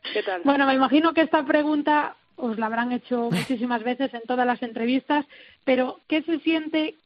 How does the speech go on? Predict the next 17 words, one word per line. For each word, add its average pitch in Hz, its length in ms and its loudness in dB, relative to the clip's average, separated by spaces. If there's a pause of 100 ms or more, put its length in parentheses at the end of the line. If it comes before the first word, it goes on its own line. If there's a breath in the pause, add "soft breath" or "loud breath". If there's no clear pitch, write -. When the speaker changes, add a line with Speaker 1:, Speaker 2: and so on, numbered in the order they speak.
Speaker 2:
creciendo 294 640 0
y 277 60 -6
consiguiendo 262 640 -2 (380 loud breath)
metas 262 340 0
tan 262 160 0
importantes 247 580 -2
como 226 180 -6
la 226 80 2
de 220 80 0
jugar 226 260 -2
en 208 60 -8
primera 226 280 0
división 220 400 -2
en 208 120 -8
Futsi 285 520 4
y 233 60 6
ahora, 233 280 4